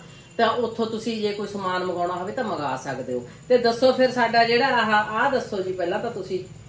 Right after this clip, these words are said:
ਵੀ ਤੁਹਾਨੂੰ ਕਿਵੇਂ ਲੱਗਿਆ ਜੀ ਮਹਾਰਾਜਾ ਰਣਜੀਤ ਸਿੰਘ ਜੀ ਦਾ ਇਹ ਸਿੱਕਾ, ਤੁਹਾਨੂੰ ਕਿਵੇਂ ਲੱਗਿਆ? ਪਲੀਜ਼ ਕੁਮੈਂਟਾਂ ਦੇ ਵਿੱਚ ਜ਼ਰੂਰ ਦੱਸਣਾ ਜੀ।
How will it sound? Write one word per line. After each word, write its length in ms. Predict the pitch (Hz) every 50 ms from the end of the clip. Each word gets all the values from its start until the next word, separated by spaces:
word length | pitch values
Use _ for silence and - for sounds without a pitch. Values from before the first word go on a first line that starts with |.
| - - - - -
ਵੀ 220 | 214 220 220 214
ਤੁਹਾਨੂੰ 440 | 214 - 262 262 247 226 220 214 214
ਕਿਵੇਂ 300 | - - 226 220 214 208
ਲੱਗਿਆ 320 | 202 185 - 185 180 175
ਜੀ 180 | 170 151 147 139 - - - - - - - - - - - - - - - - - - - - - - - - - - - - - - - - 208
ਮਹਾਰਾਜਾ 480 | 208 214 214 220 208 208 202 208 208 208
ਰਣਜੀਤ 320 | 202 202 202 202 214 202
ਸਿੰਘ 260 | - 226 220 226 226
ਜੀ 160 | 214 226 220
ਦਾ 140 | 208 214 202
ਇਹ 200 | 196 190 202 190
ਸਿੱਕਾ, 440 | - - 196 - - 226 233 269 320
ਤੁਹਾਨੂੰ 360 | 320 - 285 254 220 214 214
ਕਿਵੇਂ 280 | 214 233 214 220 220 214
ਲੱਗਿਆ? 420 | 214 214 208 220 240 269 294 294 - - - - - - -
ਪਲੀਜ਼ 300 | 233 226 247 262 269 262
ਕੁਮੈਂਟਾਂ 460 | - 247 233 233 233 233 247 233 226
ਦੇ 60 | 233
ਵਿੱਚ 160 | 226 220 214 220
ਜ਼ਰੂਰ 360 | 214 190 202 220 247 277 262
ਦੱਸਣਾ 380 | 233 202 - - 190 180 175
ਜੀ। 180 | 165 160 156